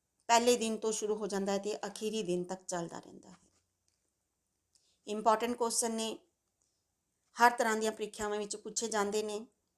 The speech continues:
ਇਹ ਤੁਸੀਂ ਆਪਣੀ ਕਾਪੀ 'ਤੇ ਨੋਟ ਕਰਕੇ ਯਾਦ ਵੀ ਕਰਨੇ ਨੇ। ਹੋਰ ਇਸ ਤਰ੍ਹਾਂ ਦੀਆਂ ਜਾਣਕਾਰੀਆਂ ਪ੍ਰਾਪਤ ਕਰਨ ਲਈ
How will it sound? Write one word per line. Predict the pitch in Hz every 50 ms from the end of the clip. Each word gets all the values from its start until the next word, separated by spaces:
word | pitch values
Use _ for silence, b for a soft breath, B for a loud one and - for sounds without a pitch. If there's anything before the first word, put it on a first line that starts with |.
| _ _ _ _ -
ਇਹ | 202 214
ਤੁਸੀਂ | 214 226 202 - 214
ਆਪਣੀ | 190 - 202 214
ਕਾਪੀ | 214 - 196 196 196 - 220
'ਤੇ | 214 214 208
ਨੋਟ | 208 196 190 185
ਕਰਕੇ | - 202 185 185 - 208
ਯਾਦ | 208 196 202 185 180 185 180
ਵੀ | 185 226 220
ਕਰਨੇ | - 226 208 202 208 214 208
ਨੇ। | 208 208 - - - _ _ _ _ _ _ _ _ _ _ - _ _ _ _ _ _ _ _ _ - 247
ਹੋਰ | 247 285 285
ਇਸ | 285 277 269
ਤਰ੍ਹਾਂ | 269 - 247 240 233
ਦੀਆਂ | 233 233 226
ਜਾਣਕਾਰੀਆਂ | 226 220 196 196 202 202 208 208 202 208 208
ਪ੍ਰਾਪਤ | 202 208 196 202 214 208 -
ਕਰਨ | - 208 202 202 202
ਲਈ | 202 202 202 180 160 190 190 -